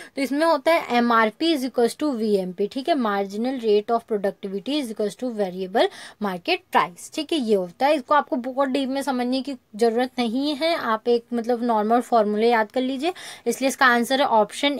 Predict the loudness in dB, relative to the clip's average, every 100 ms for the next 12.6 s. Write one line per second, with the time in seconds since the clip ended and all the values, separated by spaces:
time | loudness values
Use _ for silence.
0 | -2 0 0 -4 _ _ _ 2 4 4
1 | 2 0 2 2 2 0 2 2 2 0
2 | 0 2 4 2 2 0 2 0 0 2
3 | 2 2 2 2 0 0 0 2 2 2
4 | 2 0 0 -10 -20 _ 2 2 2 -2
5 | -4 -4 -2 -2 -4 _ _ _ _ _
6 | _ _ _ -4 -4 0 2 4 4 4
7 | 4 4 2 0 -2 0 4 2 2 0
8 | 2 2 2 2 2 0 0 0 -2 0
9 | 0 2 2 0 -4 -4 0 2 0 -4
10 | -4 -2 2 2 2 -2 -2 -4 -6 -12
11 | -10 -2 0 2 2 2 0 2 0 0
12 | -2 0 -2 -4 -6